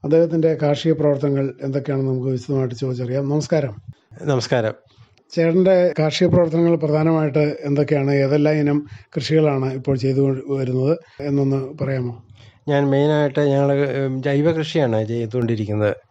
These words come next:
Speaker 2: ജൈവ രീതിയിലുള്ള കൃഷികൾ ചെയ്യുന്നു. നെൽകൃഷി, അതുപോലെ ഫലവൃക്ഷങ്ങൾ, പച്ചക്കറി, അങ്ങനെയുള്ള കാര്യങ്ങളെല്ലാം ജൈവമായിട്ട് ചെയ്യുന്ന കൃഷിക്കാരാണ് ഞാൻ.
Speaker 1: ജൈവ സർട്ടിഫിക്കേഷനൊക്കെ ഉണ്ടോ?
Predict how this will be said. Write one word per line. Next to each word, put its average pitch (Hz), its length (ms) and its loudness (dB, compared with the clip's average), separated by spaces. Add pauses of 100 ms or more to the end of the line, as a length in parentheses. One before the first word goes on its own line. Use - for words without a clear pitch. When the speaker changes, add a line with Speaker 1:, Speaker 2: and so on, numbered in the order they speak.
(120)
Speaker 2:
ജൈവ 139 340 6
രീതിയിലുള്ള 131 500 2
കൃഷികൾ 127 400 -4
ചെയ്യുന്നു. 113 440 -2
നെൽകൃഷി, 123 720 -2 (460)
അതുപോലെ 123 520 2
ഫലവൃക്ഷങ്ങൾ, 123 920 -2 (160)
പച്ചക്കറി, 120 600 -4 (580)
അങ്ങനെയുള്ള 135 420 0
കാര്യങ്ങളെല്ലാം 135 540 2
ജൈവമായിട്ട് 131 460 4
ചെയ്യുന്ന 120 440 0 (180)
കൃഷിക്കാരാണ് 117 540 -6
ഞാൻ. 107 220 -8 (220)
Speaker 1:
ജൈവ 165 260 4
സർട്ടിഫിക്കേഷനൊക്കെ 165 720 2
ഉണ്ടോ? 117 240 -6